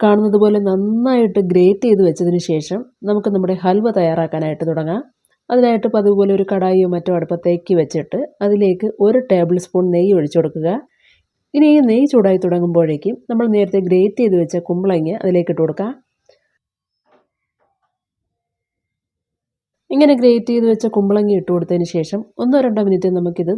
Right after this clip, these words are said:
നന്നായിട്ടൊന്ന് ഇളക്കി കൊടുക്കാം. ഈ സമയം കൊണ്ട് തന്നെ കുമ്പളങ്ങ ചെറിയ തോതിലൊന്ന് വെന്ത്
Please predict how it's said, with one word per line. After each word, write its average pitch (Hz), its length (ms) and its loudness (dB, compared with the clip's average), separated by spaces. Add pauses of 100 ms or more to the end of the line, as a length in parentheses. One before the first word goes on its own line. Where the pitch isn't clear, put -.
നന്നായിട്ടൊന്ന് 190 600 -2
ഇളക്കി 165 260 -4
കൊടുക്കാം. 165 280 -4 (560)
ഈ - 20 2 (140)
സമയം 208 260 2
കൊണ്ട് 208 220 -2
തന്നെ 220 240 -2
കുമ്പളങ്ങ 208 440 -2 (140)
ചെറിയ 220 380 0
തോതിലൊന്ന് 208 420 0 (100)
വെന്ത് 170 280 -2